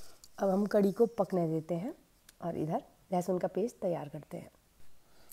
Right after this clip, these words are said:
वैसे लहसुन को सिलबट्टे में पीसा जाता है, लेकिन मैंने इस अदरक कूटने वाले में इसे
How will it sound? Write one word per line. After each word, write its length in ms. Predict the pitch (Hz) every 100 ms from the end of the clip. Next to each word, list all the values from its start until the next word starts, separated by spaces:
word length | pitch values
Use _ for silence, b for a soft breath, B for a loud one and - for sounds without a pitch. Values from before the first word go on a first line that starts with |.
| B 220
वैसे 260 | 190 262
लहसुन 360 | 240 214 240 233
को 180 | 247 269
सिलबट्टे 500 | - 208 190 185 185
में 120 | 196
पीसा 280 | 190 175 170
जाता 260 | 165 156 165
है, 200 | 202 311 - 175
लेकिन 240 | 160 175
मैंने 240 | 165 160 -
इस 180 | - - _ _ -
अदरक 340 | - 165 190 190
कूटने 320 | 175 165 160
वाले 240 | 151 151
में 140 | 156 160
इसे 240 | -